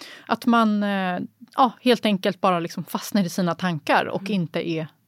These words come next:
Speaker 1: närvarande i det man gör. För att man är så upptagen med jobbiga saker som har hänt eller hemska saker som skulle kunna hända.
Speaker 2: Mm, mm. Om man själv har börjat få lite koll på det här, men har folk i ens närhet, kanske en partner, kanske barn, kanske föräldrar,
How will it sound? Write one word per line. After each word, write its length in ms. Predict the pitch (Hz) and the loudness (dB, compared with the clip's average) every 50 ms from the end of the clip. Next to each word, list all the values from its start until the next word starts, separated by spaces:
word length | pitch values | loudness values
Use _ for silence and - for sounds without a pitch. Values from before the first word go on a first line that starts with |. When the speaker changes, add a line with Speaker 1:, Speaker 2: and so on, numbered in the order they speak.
| _ _ | _ _
Speaker 1:
närvarande 960 | 202 214 220 208 190 180 175 175 185 247 285 294 277 233 190 175 170 160 160 | 2 4 4 4 4 2 2 2 4 6 6 8 6 6 4 2 0 0 -2
i 60 | 165 165 | -2 -2
det 180 | 156 160 160 | -2 -2 0
man 180 | 165 180 202 226 | 0 2 2 4
gör. 400 | 285 320 - - - - 196 - _ _ _ - 139 156 - | 4 2 0 -2 -4 -6 -8 -10 _ _ _ -20 -20 -20 -10
För 120 | - - 208 | -4 -2 0
att 80 | - | 2
man 140 | 208 190 180 | 2 0 0
är 40 | 175 | 0
så 100 | - 196 | -2 -4
upptagen 560 | 196 - - - 214 208 214 196 180 170 165 | -6 -8 -4 0 4 4 4 4 2 2 2
med 140 | 160 160 165 | 0 2 2
jobbiga 300 | 170 170 160 156 156 151 | 2 2 2 0 -2 -2
saker 300 | - - 165 - - - | -4 -8 -12 -12 -12 -12
som 140 | - 160 160 | -10 -8 -4
har 60 | 151 | 0
hänt 340 | 196 233 151 - 143 - - | 0 0 0 -2 -6 -8 -10
eller 180 | - 151 - | -8 -8 -8
hemska 420 | - 139 170 165 147 - - 170 156 | -8 -6 -6 -6 -6 -6 -6 -8 -6
saker 300 | - 170 160 - - 165 | -6 -6 -8 -8 -12 -14
som 160 | - 160 160 | -12 -12 -12
skulle 280 | - - - 180 202 | -8 -6 -4 -2 -2
kunna 220 | 202 - 185 170 160 | -2 -4 -6 -6 -6
hända. 280 | 165 - - - - - - _ _ - | -6 -6 -4 -4 -6 -6 -8 _ _ -8
Speaker 2:
Mm, 300 | 190 175 156 143 147 151 - - | -6 -4 -4 -6 -8 -12 -14 -12
mm. 260 | 160 156 156 170 175 - _ _ _ _ _ - - - - - - - - | -10 -8 -8 -10 -12 -16 _ _ _ _ _ -20 -18 -18 -16 -16 -16 -18 -18
Om 440 | - - - - - 233 233 233 | -20 -20 -6 0 2 4 6 6
man 360 | 233 233 233 233 240 233 220 - _ - - | 6 6 6 4 4 2 2 0 _ -8 -8
själv 460 | 175 - - 247 247 262 269 269 247 | -6 -2 0 2 4 4 4 4 2
har 80 | 247 247 | 2 4
börjat 320 | 208 226 220 214 208 - | 4 4 4 2 2 0
få 120 | - 190 | 0 0
lite 240 | 175 175 175 175 170 | 0 0 0 -2 -4
koll 320 | - - 180 170 165 156 160 | -4 0 0 0 2 0 0
på 160 | - - 165 | 0 0 0
det 60 | 160 | 2
här, 340 | 156 156 160 156 151 151 151 | 2 2 2 2 2 2 2
men 180 | 156 165 165 160 | 2 2 2 4
har 220 | 165 165 160 160 | 4 2 2 0
folk 440 | 160 - - 160 156 156 - - - - | 0 -2 -2 0 0 0 -2 -6 -8 -6
i 180 | 170 160 165 - | -4 -4 -4 -2
ens 300 | - 170 160 160 - - | -2 -2 -2 -2 0 0
närhet, 720 | 180 185 180 170 165 160 170 180 185 175 - - - - - | 2 2 4 2 2 0 0 0 0 0 -2 -4 -8 -14 -12
kanske 320 | - - - - - - | -10 -8 -8 -6 -4 -2
en 100 | 175 196 | -2 -2
partner, 460 | - - 220 214 208 - - 208 202 | -2 -2 0 0 0 0 -2 -2 -2
kanske 340 | 190 - 160 151 - - - | -2 -2 -4 -6 -4 -4 -6
barn, 540 | 185 175 - 202 196 196 196 196 196 190 185 | -4 0 2 2 4 4 4 4 4 2 0
kanske 300 | - - 165 - 156 156 | -2 -4 -4 -4 -6 -6
föräldrar, 680 | - 185 180 180 180 185 185 175 185 180 185 185 185 | -4 -2 0 2 2 2 2 2 2 4 4 2 0